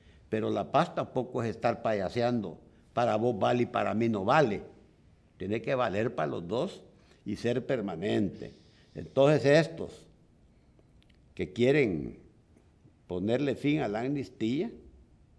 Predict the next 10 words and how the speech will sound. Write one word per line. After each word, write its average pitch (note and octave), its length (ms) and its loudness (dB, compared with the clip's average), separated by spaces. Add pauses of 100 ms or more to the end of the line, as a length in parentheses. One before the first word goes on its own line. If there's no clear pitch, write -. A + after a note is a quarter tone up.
(1600)
primero, C3 440 -2
normalmente E3+ 720 -2
son E3 180 -4
gente F3+ 260 -4
que C#3 140 -8
no A#2+ 160 -6
peleó A2+ 220 -4
en G#2+ 60 -4
la G#2 100 -6
guerra E2 340 -12